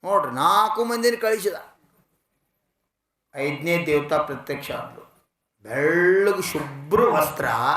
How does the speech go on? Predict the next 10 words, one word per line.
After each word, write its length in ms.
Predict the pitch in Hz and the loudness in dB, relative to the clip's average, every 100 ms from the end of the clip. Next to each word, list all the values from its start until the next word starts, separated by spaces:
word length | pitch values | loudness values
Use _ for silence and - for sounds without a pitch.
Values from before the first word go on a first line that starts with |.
| - - - - - - _ _ _ _ _ _ _ _ _ _ _ _ _ _ | -2 -10 -20 -20 -20 -20 _ _ _ _ _ _ _ _ _ _ _ _ _ _
ಅತ್ಯಂತ 580 | 139 143 - 196 202 202 | -12 -6 0 2 2 2
ನಯನ 540 | 208 175 156 185 226 226 | 2 2 2 2 2 2
ಮನೋಹರ 720 | 214 208 202 196 196 185 180 - - - | 4 4 6 6 4 4 4 4 2 0
ದೃಶ್ಯ 520 | 170 214 - 196 165 165 | 2 2 2 2 2 2
ಕಣ್ಣು 220 | 185 185 | 0 0
ಮುಂದೆ 240 | 190 220 220 | 0 2 2
ನಿಂತದ. 440 | 180 170 160 139 123 139 - - - - - - - - _ _ | 2 0 2 2 4 2 2 -4 -10 -18 -20 -20 -20 -20 _ _
ರಾಜ 340 | 127 131 139 160 | -2 2 4 4
ಎದ್ದು 520 | 180 139 170 170 170 | 2 2 0 0 -4
ಕೂತ, 300 | 165 156 - | -4 -4 0